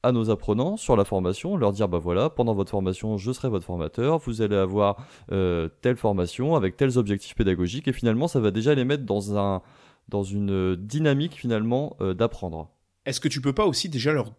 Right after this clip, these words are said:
Speaker 2: commencer la formation et leur donner des ressources, par exemple ?
Speaker 1: Exactement, c'était un deuxième, euh, un deuxième objectif que j'avais noté, en effet.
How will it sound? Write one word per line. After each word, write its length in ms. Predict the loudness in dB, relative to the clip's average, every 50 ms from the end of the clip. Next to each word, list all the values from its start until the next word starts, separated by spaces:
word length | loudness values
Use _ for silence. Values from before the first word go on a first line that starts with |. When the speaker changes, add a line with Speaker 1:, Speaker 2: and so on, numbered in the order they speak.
| -20 _ _
Speaker 2:
commencer 420 | 8 8 8 8 8 4 2 0 0
la 120 | 0 0
formation 520 | -2 -4 -4 -4 -4 -4 -4 -4 -4 -4 -4
et 40 |
leur 120 | -4 -6 -4
donner 220 | -2 -2 -2 0
des 80 | -2 -2
ressources, 420 | -4 -2 -4 -4 -6 -4 -8 -8
par 200 | -8 -8 -8 -10
exemple ? 340 | -10 -10 -10 -12 -12 -16 -20 -20 -20 _ _
Speaker 1:
Exactement, 500 | -4 -2 0 0 2 2 4 4 4 2
c'était 240 | 2 -2 -2 0 4
un 140 | 4 4 4
deuxième, 480 | 4 2 0 2 2 2 2 4 4 2
euh, 400 | 4 4 4 2 2 2 2 0
un 40 |
deuxième 260 | -2 -2 -4 -2 -2 -2
objectif 420 | 0 0 -2 -2 -4 -8 -8 -6
que 100 | -4 -2
j'avais 240 | -2 0 0 0 0
noté, 320 | 0 0 -2 -2 -4 -4
en 140 | -2 -2 -4
effet. 400 | -4 -4 -4 -4 -4 -4 -4